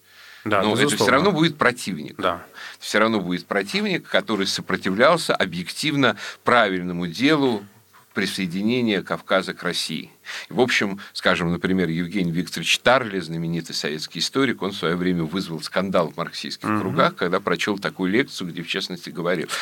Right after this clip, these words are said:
Speaker 2: что, вы знаете, вот, Шамиль, вот,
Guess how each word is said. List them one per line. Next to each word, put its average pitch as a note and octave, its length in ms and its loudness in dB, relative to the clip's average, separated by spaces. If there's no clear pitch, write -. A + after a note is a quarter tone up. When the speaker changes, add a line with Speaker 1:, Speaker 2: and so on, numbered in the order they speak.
Speaker 2:
что, - 200 -4
вы F2 80 -2
знаете, D#3+ 520 2
вот, F#2+ 140 -6
Шамиль, G#2+ 440 2
вот, D#2+ 200 -4